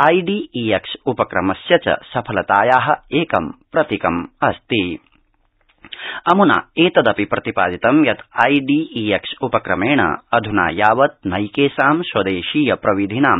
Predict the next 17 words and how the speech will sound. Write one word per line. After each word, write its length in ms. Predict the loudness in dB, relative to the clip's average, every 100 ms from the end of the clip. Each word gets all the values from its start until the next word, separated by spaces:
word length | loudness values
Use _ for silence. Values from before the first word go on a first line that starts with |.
| -2
विकसने 560 | -4 -4 -2 0 0 0
वर्धने 560 | 0 -2 -2 0 0
च 220 | 2 0 -2 -6 -18 -16
साहाय्यम् 580 | -2 0 0 -2 -4 -4 -6 -2
आचरितम्. 640 | -2 -2 -8 -2 -2 -2 -6 _ _ -20 -8 -2
रक्षामन्त्री 600 | -2 -2 -2 -2 0 -2 -2
सबलं 380 | -2 0 -2 -2
व्याहरत् 580 | 0 0 0 0 0 -2
यत् 340 | -4 -4 0
आगामि 520 | 0 2 2 2 0 -2 -4
पञ्चविंशति 840 | -4 -4 -4 -2 -2 0 0 0
वर्षेषु 600 | -2 -2 -2 -4 -2 -2 -6 -8 -18 -20 -6
विश्वस्य 640 | -4 -4 0 0 0 -2 -2
शीर्ष 500 | -4 0 2 2 -2
अर्थव्यवस्थात्वेन 1400 | -4 2 0 0 -4 -2 -2 -4 -2 -2 -2 -2 0 0
समुदयः 640 | -2 -4 -2 2 4 4 2 -4
भारतस्य 840 | -4 0 0 0 -2 -2 -6 -8